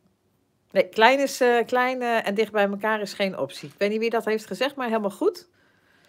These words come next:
Ook in het kader van het netwerken. Nou, ik haal gewoon die kleine eraf.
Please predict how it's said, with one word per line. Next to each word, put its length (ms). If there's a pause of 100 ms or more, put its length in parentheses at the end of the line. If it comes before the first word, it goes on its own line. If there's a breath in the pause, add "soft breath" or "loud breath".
(1300 soft breath)
Ook 200
in 60
het 80
kader 280
van 240 (300)
het 140
netwerken. 580 (1700 soft breath)
Nou, 180
ik 80
haal 140
gewoon 180
die 80
kleine 360
eraf. 460